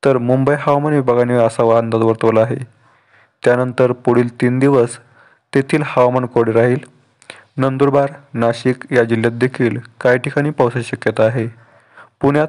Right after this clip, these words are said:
सध्या हलक्या स्वरूपाचे धुके दाटलेले आहे. तर दहा जानेवारीला विदर्भात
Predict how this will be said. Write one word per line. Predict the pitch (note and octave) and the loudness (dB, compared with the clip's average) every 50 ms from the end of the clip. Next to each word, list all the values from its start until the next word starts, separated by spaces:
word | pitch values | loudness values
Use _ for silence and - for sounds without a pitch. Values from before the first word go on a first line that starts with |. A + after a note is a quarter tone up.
| D#3 - | -4 -10
सध्या | - - - C3+ B2 A#2+ C3 C3 | -18 -10 -8 -8 -2 -2 -2 0
हलक्या | B2+ B2+ A#2 - C3+ | 0 -2 -2 -2 -2
स्वरूपाचे | - - C3 C3 C3 C3+ B2 - C#3 | -2 0 -2 0 -2 -2 -2 -2 -2
धुके | A#2+ A#2 A2+ A2+ - B2 A#2+ | -2 -2 -4 -2 0 0 0
दाटलेले | A#2 B2 A#2 - - A#2+ A#2 A#2 B2+ | 0 0 -4 -2 -4 -4 -2 0 0
आहे. | B2+ C#3 C3+ D#3 - _ _ _ _ _ _ _ _ _ _ _ _ _ - | 0 -2 -4 -8 -10 _ _ _ _ _ _ _ _ _ _ _ _ _ 0
तर | D3 C#3+ B2 B2+ C#3+ - _ _ _ _ _ _ | 2 2 2 0 -4 -10 _ _ _ _ _ _
दहा | B2 A#2 C3+ C3+ C#3+ | -6 -4 -2 -2 0
जानेवारीला | C#3+ D#3 D3+ D3+ D3+ D3+ D3 D3+ D#3+ E3 | 0 0 0 0 0 0 0 2 2 2
विदर्भात | D#3 C3+ B2 B2+ B2+ A#2+ C3 B2+ | 2 2 2 0 0 0 -2 -2